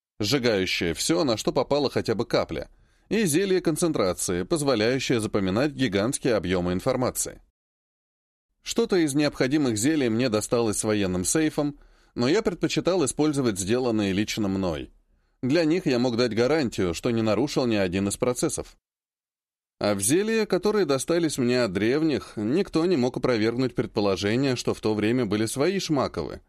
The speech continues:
которые получали контракты не за качество, а за взятки. Время идёт, но люди мало меняются, к сожалению. Зелье чистой памяти готовилось долго. Под него я сделал только заготовку и перешёл к другим,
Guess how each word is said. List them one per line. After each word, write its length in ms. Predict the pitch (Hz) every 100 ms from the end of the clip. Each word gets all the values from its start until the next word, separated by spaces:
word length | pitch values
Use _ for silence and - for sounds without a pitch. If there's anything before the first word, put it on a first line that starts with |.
| _ _ _ -
которые 320 | 196 247 220
получали 480 | 180 160 - 151 123
контракты 520 | 123 110 117 - 113
не 120 | 110
за 160 | 101 95
качество, 680 | 107 147 - - 139 131 -
а 80 |
за 140 | 95 95
взятки. 440 | 90 113 - 98 - _ _ _ _ _ _ _ _ _ _ -
Время 380 | 107 202 233 226
идёт, 380 | 165 202 - - -
но 220 | 147 147
люди 280 | 110 165 175
мало 240 | 156 185
меняются, 680 | 147 113 90 76 - - -
к 80 | -
сожалению. 640 | 98 87 80 73 76 90 _ _ _ _ _ _ _ _ _ _ _
Зелье 440 | 107 139 220 190 160
чистой 340 | 175 - 113
памяти 380 | 147 190 202 190
готовилось 520 | 135 135 143 143 123
долго. 480 | 110 113 98 101 101 - _ _ _
Под 140 | 156
него 240 | 139 135 170
я 160 | 151 117
сделал 400 | 98 131 120 110
только 260 | 113 104
заготовку 540 | 107 104 107 151 156 107
и 80 | 95
перешёл 400 | 98 101 131 107
к 60 |
другим, 440 | 120 175 110 73